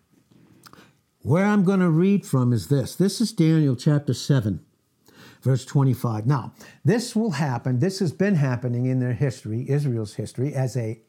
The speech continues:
earthly people. Because, you know, in Matthew six, verse ten, we need to know the difference. That's why we say we do not have a Judeo-Christian heritage.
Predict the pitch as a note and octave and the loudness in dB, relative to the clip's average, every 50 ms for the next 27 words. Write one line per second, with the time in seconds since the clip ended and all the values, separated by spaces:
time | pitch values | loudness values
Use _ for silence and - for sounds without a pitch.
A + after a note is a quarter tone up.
0 | _ - D3 C#3+ D3 C#3 - - B2+ A#2 G#2+ G#2+ - B2+ C3+ B2 - - F#2 A#2 | _ -8 -6 -6 -6 -6 -8 -6 -4 -4 -4 -4 -4 -6 -6 -6 -6 -10 -16 -16
1 | - _ _ _ _ _ _ _ _ _ _ _ _ _ _ - C3+ C3 - - | -16 _ _ _ _ _ _ _ _ _ _ _ _ _ _ -4 -4 -4 0 -2
2 | C3 A2+ A#2 A2+ - - - - - - - - - - - - - - _ _ | -2 -2 -2 -6 -8 -12 -18 -20 -20 -20 -20 -20 -20 -20 -20 -20 -20 -20 _ _
3 | - C#3 D3+ D#3+ D#3+ D#3 D3+ D3+ D3+ D3 C#3+ C3+ C#3+ C#3+ D3+ D#3 D#3 - F3+ E3+ | 0 2 2 4 4 2 2 2 2 2 4 4 4 4 2 0 0 0 -2 -2
4 | D#3+ - - - D#3+ D#3 D#3+ - - - C#3+ C#3 D#3+ E3 D#3+ - - - D#3 D3+ | -2 -4 -2 -2 -2 -4 -4 -10 -6 -4 -2 -2 -2 -2 -4 -8 -4 -2 0 0
5 | C3 B2 B2 B2 B2+ B2+ B2 C3 C3+ C#3 C3 C#3 C#3+ C#3+ C#3+ C#3 C#3+ C#3+ C3+ C#3+ | 0 0 0 0 0 0 0 0 0 0 0 0 0 0 0 0 0 0 0 -2
6 | B2 - A2+ G2+ B2+ A#2+ - - C#3 B2+ B2 B2+ B2+ C#3+ C#3+ C#3 - D3 B2+ A#2+ | -4 -4 -4 -4 -4 -4 -2 -2 -2 -2 0 0 0 0 -2 -2 -2 -4 -2 -2
7 | A#2 A#2+ B2 A#2 C3 B2+ A2+ C3 B2 B2+ C3 C3 C3 C3+ D3+ E3 E3+ F3 F#3+ D3 | 0 -2 0 0 -2 0 0 0 0 0 2 2 2 4 4 2 2 2 0 0
8 | D#3 F3 D#3+ D3+ C#3+ C3 D3+ C3+ C3+ C3+ A#2 G2+ C3 C3+ A#2+ G#2+ D3 C#3 C#3+ D3 | 0 0 0 0 0 0 0 0 0 0 0 0 0 0 0 0 0 0 2 0
9 | D3+ D3+ D3+ D3+ D3 - - C#3 A#2+ A#2+ - - C3 A#2+ A2 F2 G#2+ G2 F2+ F2 | 0 0 -2 -2 -4 -4 -2 -2 -2 -2 -4 -6 -4 -4 -4 -4 -6 -6 -8 -10
10 | D#2+ - F2 E2 D#2 - - - | -12 -14 -18 -18 -18 -20 -20 -20